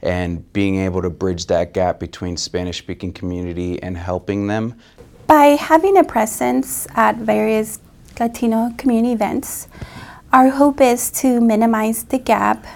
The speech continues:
Speaker 2: that currently exists nationwide between law enforcement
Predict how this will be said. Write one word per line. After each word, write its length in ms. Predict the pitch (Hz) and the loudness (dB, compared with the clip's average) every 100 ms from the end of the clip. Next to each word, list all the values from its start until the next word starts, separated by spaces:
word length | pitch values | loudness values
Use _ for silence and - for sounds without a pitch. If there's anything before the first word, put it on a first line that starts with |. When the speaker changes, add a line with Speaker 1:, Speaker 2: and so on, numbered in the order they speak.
| - | -8
Speaker 2:
that 340 | 233 226 208 | 0 2 2
currently 400 | - 233 220 226 | -2 0 2 0
exists 840 | 214 - - - 208 208 - - - - - - - | -2 -6 -12 -6 -2 -2 -4 -8 -12 -20 -20 -10 0
nationwide 920 | 233 220 - 240 220 202 202 208 - - | 2 2 0 0 2 0 0 -2 -6 -8
between 440 | - 233 - 226 214 | -4 -2 -2 -2 0
law 140 | 214 | 0
enforcement 800 | 240 262 240 220 - 226 220 220 | 0 0 0 -2 -2 -4 -2 -6